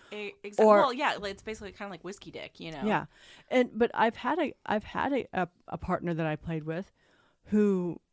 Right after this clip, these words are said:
Speaker 2: I don't wanna say abuses weed, but
Speaker 1: Mm-hmm.
Speaker 2: had it. I mean, I mean, couldn't, couldn't,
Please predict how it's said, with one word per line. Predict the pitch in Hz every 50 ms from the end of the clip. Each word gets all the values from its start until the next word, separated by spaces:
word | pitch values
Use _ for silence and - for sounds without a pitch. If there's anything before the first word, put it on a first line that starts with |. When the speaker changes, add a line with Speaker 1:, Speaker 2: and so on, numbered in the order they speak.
| _ _ _ _ - - - _ _ _ _ _ _ _ _ _ _ - _ _ _ _ _ _ _ _ _
Speaker 2:
I | 196 208 202
don't | 185 170
wanna | 175 170 165
say | - - 175 165 156
abuses | 151 147 156 156 151 151 170 185 233 302 302 - 311 269 226 202 185 185 104
weed, | 110 165 170 160 156 156 180 226 269 - - _ _ _ _ _ _ _ _ _ _ _ _
but | 196 175 -
Speaker 1:
Mm-hmm. | 170 185 170 -
Speaker 2:
had | 78 - 277
it. | 262 240 269 - - -
I | 185
mean, | 185 175 170 160 - _ - -
I | 208
mean, | 202 190 175 151 170 - - _ _ _ _ _ -
couldn't, | - 226 202 190 - - - - -
couldn't, | - 214 202 - -